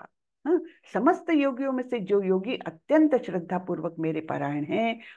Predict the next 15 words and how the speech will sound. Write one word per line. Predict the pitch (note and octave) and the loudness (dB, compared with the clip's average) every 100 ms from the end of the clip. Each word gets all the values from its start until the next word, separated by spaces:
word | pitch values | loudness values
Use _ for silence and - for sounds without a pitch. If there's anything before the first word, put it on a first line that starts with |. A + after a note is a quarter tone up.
| _ | _
और | - E3+ E3 D3+ | 2 6 6 4
जो | F3+ | 2
मेरे | D#3+ D#3+ F#3+ | 4 4 6
ही | D4 | 4
विषय | C#4+ C4 G3+ | 2 2 0
में | F3+ | 0
सोचता | D#3+ D#3 D3 _ D#3 | -2 -4 -8 _ -4
है, | D#3 E3+ F#3 F#3 - - _ _ | -2 2 2 0 -8 -20 _ _
दिव्य | E3+ C4 B3+ G#3+ | 0 0 2 0
प्रेमा | - D#3+ F#3+ C#4+ | 2 2 4 4
भक्ति | C4+ C4 G3 | 2 -2 -8
करता | F#3 D3+ - D3+ | -4 -6 -4 -4
है, | D3 D#3+ F3 E3 E3 - - | 0 2 4 2 -2 -16 -2
मेरे | F#3 G#3+ | 0 2
से | A3 C#4+ F4+ | 0 0 0